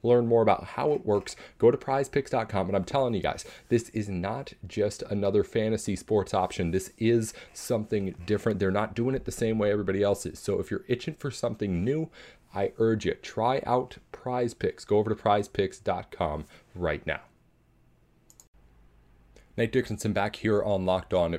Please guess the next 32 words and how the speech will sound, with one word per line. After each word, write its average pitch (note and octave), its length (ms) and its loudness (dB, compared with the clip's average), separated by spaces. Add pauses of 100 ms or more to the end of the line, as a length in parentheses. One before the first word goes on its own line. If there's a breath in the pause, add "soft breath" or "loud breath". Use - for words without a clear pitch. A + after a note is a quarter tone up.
Big D#2+ 300 -4 (100)
Ten. F#2+ 440 -4 (340 loud breath)
We're B2 160 2
gonna B2+ 160 0
wrap A2+ 240 2
up A2 100 2
the G2+ 60 -8
show G#2+ 320 2
here G#2 320 2
in F#2 280 -2
just F#2 280 0
a - 20 -2
moment, F2+ 300 -2
but F2+ 120 -8
first, A#2+ 340 -2 (500)
I - 60 -6
wanna D3 160 2
talk E3 240 -2
a E3+ 40 0
little D#3+ 180 -2
bit D3 80 2
about G#2+ 180 2
a G2 40 -6
story G#2+ 340 0
that's F#2 180 -8
going G2 220 0
on F#2 240 -2
here G2 180 -2
with F#2 140 -4
the F#2+ 100 -2
Illinois F2+ 400 0
basketball D2+ 680 -2